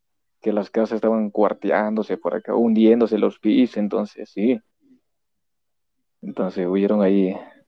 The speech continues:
bastantes reclamos. Pero ojalá, por eso digo, da un poquito de miedo. Da un poquito de miedo, digamos. Ojalá hayan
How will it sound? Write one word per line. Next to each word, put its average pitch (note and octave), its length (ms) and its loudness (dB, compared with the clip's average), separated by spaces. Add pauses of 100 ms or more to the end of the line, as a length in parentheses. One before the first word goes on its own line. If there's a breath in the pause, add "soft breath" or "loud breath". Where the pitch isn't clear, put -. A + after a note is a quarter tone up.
bastantes G#2+ 340 4
reclamos. F#2 480 2 (1300)
Pero F#2+ 280 4
ojalá, F#2+ 360 4
por A#2 160 6
eso C3 80 4
digo, G#2 260 8
da G2+ 120 6
un A2+ 100 2
poquito C3+ 260 4
de D#3 60 8
miedo. C3+ 300 8 (800)
Da G2+ 80 -6
un G#2 60 -2
poquito - 280 -6
de A2+ 40 -4
miedo, A2 160 -2
digamos. - 380 -8 (840)
Ojalá F#3+ 340 -4
hayan G3+ 280 0